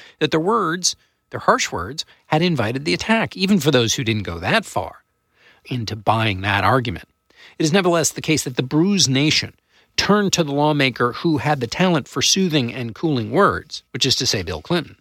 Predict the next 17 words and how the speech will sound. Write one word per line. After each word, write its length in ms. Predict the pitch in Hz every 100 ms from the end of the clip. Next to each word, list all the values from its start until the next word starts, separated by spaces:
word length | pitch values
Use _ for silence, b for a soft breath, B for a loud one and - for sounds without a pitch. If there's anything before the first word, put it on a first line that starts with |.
| B B B B
not 380 | 143 202 226 226
the 100 | 175
field 380 | - 202 233 175
general 480 | 120 92 - - _ _ _
who 120 | 165
had 200 | 143 147
used 340 | 123 127 135 -
those 320 | 113 131 -
words 440 | 107 95 107 - - -
as 160 | 127
weapons, 420 | 147 165 104 - - _ _ _ _ _
which 200 | 120 117
is 100 | 123
to 120 | - -
say 420 | - 90 92 - _
Newt 220 | 101 104
Gingrich. 500 | - 156 123 80 -